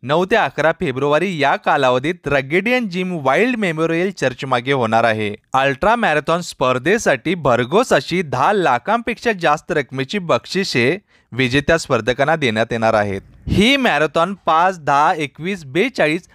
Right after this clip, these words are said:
आणि पन्नास किलोमीटर अशा पाच प्रकारात आणि अठरा वर्षाच्या आतील व पुढे अठरा ते तीस, एकतीस ते चाळीस, एक्केचाळीस ते पन्नास व पुढे एक्कावन्न ते साठ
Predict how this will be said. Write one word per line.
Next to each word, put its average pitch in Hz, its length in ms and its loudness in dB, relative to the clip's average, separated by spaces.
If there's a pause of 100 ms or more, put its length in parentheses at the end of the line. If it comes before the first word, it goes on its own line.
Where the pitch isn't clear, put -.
(140)
आणि 190 260 0
पन्नास 185 520 -2
किलोमीटर 175 460 -2
अशा 180 280 2
पाच 180 460 0
प्रकारात 139 560 0 (260)
आणि 170 260 0
अठरा 190 440 2
वर्षाच्या 202 600 2
आतील 151 520 0 (260)
व 170 80 0
पुढे 156 460 -2 (280)
अठरा 151 360 0
ते 165 180 -2
तीस, 226 460 -8 (160)
एकतीस 147 460 -6
ते 160 100 -2
चाळीस, 175 540 0 (240)
एक्केचाळीस 220 640 -2
ते 254 60 0
पन्नास 147 520 0 (160)
व 185 100 2
पुढे 180 360 2
एक्कावन्न 190 600 0
ते 233 100 0
साठ 151 360 0